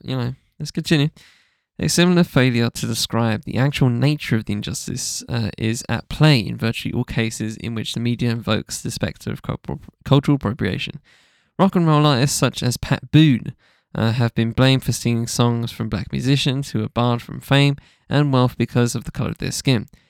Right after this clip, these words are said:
It is beyond doubt that these black musicians suffered harm and very much in doubt that the concept of cultural appropriation best describes the nature of that harm. For justice would have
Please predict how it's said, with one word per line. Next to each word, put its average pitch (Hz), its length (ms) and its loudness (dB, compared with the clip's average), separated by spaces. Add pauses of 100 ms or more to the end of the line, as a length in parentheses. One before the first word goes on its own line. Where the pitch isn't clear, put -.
(300)
It - 80 -6
is 110 80 -4
beyond 113 320 -2
doubt 151 220 4
that 135 240 -6
these 123 300 2
black - 240 -2
musicians 143 540 0
suffered 139 300 -2
harm 160 340 4
and 120 100 -4
very 127 240 2
much 127 320 -2
in 120 120 -2
doubt 143 400 2
that - 260 -6
the - 60 -18
concept - 580 0
of 120 140 -6
cultural 120 320 0
appropriation 127 720 -2
best 139 280 -2
describes 123 440 0
the 120 80 -2
nature 117 460 -2
of 117 140 -2
that 117 200 -4
harm. 117 340 0 (680)
For 160 140 0
justice 160 640 0
would 139 280 2
have 131 380 2